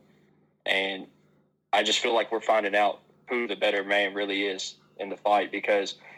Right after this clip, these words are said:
sometimes, like you said, with the fans rising, you know, depending on who they're cheering for, you know, even though someone might just land, you know, just a basic jab that's nothing substantial, if that crowd is packed in for that fighter,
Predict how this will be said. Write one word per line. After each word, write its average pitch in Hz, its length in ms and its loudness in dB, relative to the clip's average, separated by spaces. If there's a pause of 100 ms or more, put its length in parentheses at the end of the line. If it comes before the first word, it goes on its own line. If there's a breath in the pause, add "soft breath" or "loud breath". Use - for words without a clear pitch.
(160 loud breath)
sometimes, 120 400 0
like 110 120 0
you 110 80 -6
said, 110 220 2
with 101 100 -6
the - 80 -20
fans 110 340 0
rising, 104 500 2 (360)
you 104 60 -4
know, 95 180 -2
depending 113 320 0
on 104 80 2
who 120 160 -2
they're 110 140 -2
cheering 120 320 2
for, 98 380 -4 (500 loud breath)
you 117 80 -4
know, 107 180 2
even 127 240 2
though 117 300 2
someone 117 220 2
might 107 200 0
just 107 180 -4
land, 107 300 0
you 110 80 -8
know, 107 120 0
just 101 180 -2
a 101 60 -2
basic 110 420 -2
jab 101 440 2
that's 95 200 -6
nothing 104 260 -2
substantial, 113 720 -2 (580 soft breath)
if - 120 -2 (200)
that - 260 0
crowd 127 340 4
is - 100 -8
packed 120 380 0
in 117 220 0
for 101 80 -8
that 104 200 0
fighter, 117 380 0